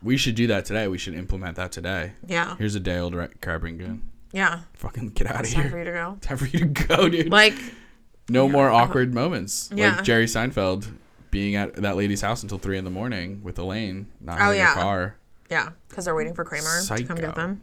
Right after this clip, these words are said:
Speaker 2: Yeah. Absolutely not.
Speaker 1: Um, wow, that's really funny.
Speaker 2: I know. I thought it was funny.
Speaker 1: Giving a cold shoulder. Um,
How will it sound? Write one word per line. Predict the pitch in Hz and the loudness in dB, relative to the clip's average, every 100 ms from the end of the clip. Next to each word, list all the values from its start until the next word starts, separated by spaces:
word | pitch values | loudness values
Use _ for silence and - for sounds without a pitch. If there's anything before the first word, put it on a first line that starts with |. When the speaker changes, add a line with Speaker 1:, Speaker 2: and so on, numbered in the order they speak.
| - | -8
Speaker 2:
Yeah. | 147 170 - - - - - - - - - | -8 -8 -12 -14 -14 -14 -16 -16 -20 -14 -12
Absolutely | - - - | -10 -10 -10
not. | - - - - - - - - - | -12 -14 -16 -20 -20 -20 -20 -20 0
Speaker 1:
Um, | 104 104 104 101 98 98 101 - - - _ - - | 4 6 8 6 4 2 -2 -4 -20 -20 _ -20 -4
wow, | 98 95 | 0 0
that's | 85 90 | -2 -6
really | 104 95 | -4 -4
funny. | 92 95 85 92 - | -6 -8 -10 -12 -8
Speaker 2:
I | - | -2
know. | 233 226 196 - | 0 0 -4 -8
I | |
thought | 214 208 | -6 -6
it | |
was | 196 - | -6 -6
funny. | 196 214 226 | -8 -8 -10
Speaker 1:
Giving | - 110 110 - | -12 -10 -10 -14
a | - - | -18 -18
cold | - 98 117 | -12 -12 -12
shoulder. | - 98 82 - - - - - - - - - | -10 -10 -8 -12 -16 -20 -20 -20 -20 -20 -8 0
Um, | 101 101 98 98 | 4 4 4 2